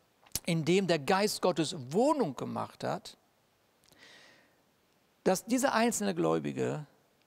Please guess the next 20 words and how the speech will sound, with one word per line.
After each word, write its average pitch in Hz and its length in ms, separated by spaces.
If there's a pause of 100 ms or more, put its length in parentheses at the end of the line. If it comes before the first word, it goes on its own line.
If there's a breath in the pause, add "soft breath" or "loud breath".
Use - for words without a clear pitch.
(160)
durch 233 300
den 202 180
Geist 165 300
Gottes - 500 (420)
in 202 140
ihm 156 380 (320)
immer 240 300
mehr, 170 520 (220)
mehr 170 540
von 165 240
Gott 220 260
erkennen 123 480
kann. 120 300 (1200 loud breath)
Und 196 140
dieses 240 260
immer 269 320
mehr 226 400
von 208 280
Gott 220 220
erkennen 190 680